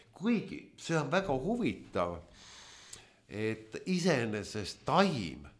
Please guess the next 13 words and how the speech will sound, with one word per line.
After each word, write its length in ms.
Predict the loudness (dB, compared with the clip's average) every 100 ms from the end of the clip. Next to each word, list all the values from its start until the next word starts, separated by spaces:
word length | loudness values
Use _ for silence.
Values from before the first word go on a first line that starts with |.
| -20 -20 _ _ -6
ta 80 |
ei 100 | -4
sisalda 680 | -4 -2 0 0 -2 -6 -10
oma 280 | -8 -8 -8
tahet. 680 | -10 -8 -8 -12 -18 -20 -20 _ -20 _
Ta 60 | -8
on 60 | -2
küll 140 | 2
orgaaniline, 960 | 2 6 6 8 6 4 0 -8 -12 -16 -20 _ _ _ _
aga 220 | -12 -10
tal 260 | -8 -6 -4
ei 140 | -6 -6
ole 240 | -4 -4